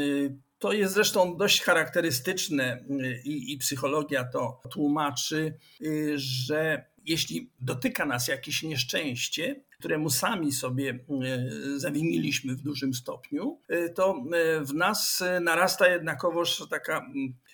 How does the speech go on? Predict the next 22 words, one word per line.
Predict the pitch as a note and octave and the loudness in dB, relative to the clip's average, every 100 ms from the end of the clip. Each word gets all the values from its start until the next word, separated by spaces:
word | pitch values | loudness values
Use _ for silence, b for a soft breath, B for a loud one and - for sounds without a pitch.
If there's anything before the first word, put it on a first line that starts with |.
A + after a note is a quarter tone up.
| b | b
e, | D#3 C#3 | -4 2
chęć | D#3+ F3+ D3 | 2 4 2
wyparcia | C#3+ F3+ - E3+ E3 - D3 | 4 4 6 6 6 4 0
tego, | - B2+ B2 C#3+ | 0 -2 0 0
że | C3 | -2
to | B2 | 0
jest | C#3+ C#3 | 0 0
nasza | D3 C3+ B2 C3 | -2 0 0 0
wina | B2 B2+ - - - | -2 -2 -6 -8 -6
i | D3 | -2
obarczamy | C#3 D3 C#3+ - - F3 | 0 0 -2 -4 -4 -2
wszystkich. | - A#3 - - - B2 | 0 0 -2 -8 -12 -10
No | A#2 | -10
właśnie, | A#2+ - C#3+ - | -10 -6 -6 -4
e, | C#3+ C3+ C3 | -2 -2 -4
tam, | C3 C#3 C3+ B2+ B - D3 C#3+ | -2 -2 -2 -6 B -6 -2 0
e, | C3 | 0
obarczana | C3+ C3 - C3+ C3 B2 | 2 0 0 0 0 0
była | C3 C3 B2 | 2 2 2
Unia | E3 D#3+ D3 | 0 2 2
Europejska, | C#3+ C#3+ B2+ C#3 B2+ - - C3 C3 C#3 | 2 0 0 0 0 -2 0 -2 -2 -4
m, | B2 B2 | -2 -2